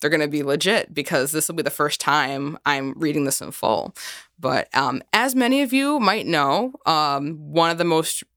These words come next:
recent Marvel films, besides Doctor Strange, Multiverse of Madness, that one actually is the newest one that just came out. I have not seen that one yet.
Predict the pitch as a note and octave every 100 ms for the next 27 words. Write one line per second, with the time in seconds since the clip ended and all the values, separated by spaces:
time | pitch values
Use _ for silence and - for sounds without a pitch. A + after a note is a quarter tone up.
0 | _ _ - E3 - C#3+ D3 D#3+ E3 D3+
1 | - C#3+ C#3+ G3+ A3+ - E3+ - F3 F#3+
2 | G3+ F#3 F3 F3 F3 E3+ - E3 - D#3
3 | D3+ D#3+ F3+ F3+ - D3 D#3+ D#3 E3 D3+
4 | D3 - D3 C3 D3 D3 - D#3+ D#3+ D3+
5 | D3 - C#3+ B2 - _ _ _ _ _
6 | A3 A#3 F#3+ E3+ D#3 - D3 C#3+ D3 -
7 | D3 C3+ B2 - _ - E3 D3+ D#3 -
8 | - D#3 D3 C#3+ C#3 C3 -